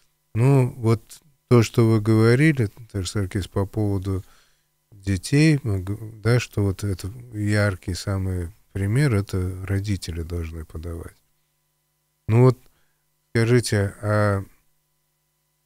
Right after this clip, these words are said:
родители многие были, щас которым тридцать, тридцать пять лет, например, они в девяностые годы,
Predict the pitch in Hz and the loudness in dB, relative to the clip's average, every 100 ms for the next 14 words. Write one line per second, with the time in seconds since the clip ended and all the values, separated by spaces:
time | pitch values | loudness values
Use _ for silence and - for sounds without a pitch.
0 | - 98 101 123 143 113 101 104 117 123 | -6 0 2 2 2 2 2 4 4 2
1 | 107 98 95 - 107 104 107 104 101 101 | 2 0 -2 -10 -8 -2 0 2 0 -2
2 | 104 - 110 104 - 92 104 95 92 - | -8 0 0 0 -4 -4 -2 -4 -4 -2
3 | 104 110 - - 92 90 - 101 95 117 | -2 -2 -6 -6 -6 -6 -6 -6 -4 -2
4 | 135 127 98 104 92 92 95 98 120 120 | -2 -2 -8 -8 -10 -8 -6 -2 -2 -4
5 | 113 113 _ _ - 104 107 117 110 - | -10 -20 _ _ -8 -4 -2 -2 -4 -6
6 | 104 104 156 131 104 92 | -8 -4 -2 -2 -4 -8